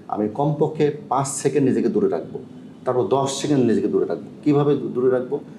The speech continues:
আপনি ওই সময় আপনি একটু ঠান্ডা পানি খেতে পারেন, পানি ছ-, ছটা মুখে মারতে পারেন, অন্য কিছু খেয়াল করতে পারেন, ধর্মীয় চর্চা করতে পারেন,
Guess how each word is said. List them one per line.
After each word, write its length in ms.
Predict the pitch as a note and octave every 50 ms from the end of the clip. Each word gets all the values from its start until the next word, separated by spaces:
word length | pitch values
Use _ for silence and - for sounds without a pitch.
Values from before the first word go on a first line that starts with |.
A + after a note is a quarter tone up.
| - - - - -
আপনি 160 | G#2+ G#2 B2
ওই 100 | B2 A#2
সময় 200 | - - A#2+ B2
আপনি 200 | A#2+ - - - - - - - - -
একটু 300 | - F#2+ F#2+ - A2 G2 - - - - - -
ঠান্ডা 240 | - A2+ A2 G#2+ A2
পানি 200 | A2 G2+ A2 G#2+
খেতে 220 | - A2+ G#2 G#2+
পারেন, 260 | F#2 G2+ F#2+ G2+ G2+ - - - - - - - - - -
পানি 160 | G2 G2 G2+ G2 -
ছ-, 280 | - - - - -
ছটা 220 | - G#2+ G2+ - G#2+
মুখে 220 | G#2+ G#2 G#2 A2+
মারতে 260 | G2+ G2+ G2 - G#2+
পারেন, 260 | G2 G2 F#2 F#2 F#2+ F#2 F#2 - -
অন্য 220 | G#2+ A#2+ C3 C3 B2
কিছু 220 | A#2 B2 - B2 - -
খেয়াল 260 | - B2 A#2 A2+ G#2+
করতে 220 | - A2 F#2+ - G#2+
পারেন, 280 | F#2+ F#2+ F#2 G2 G2 F#2 - - - - - - - G2+
ধর্মীয় 340 | G2 A#2 A#2+ A#2+ B2 B2 A2
চর্চা 320 | - A#2 A2 G#2+ - A#2
করতে 260 | F#2+ - G2 - - G#2
পারেন, 280 | - G2 F#2+ G2 F#2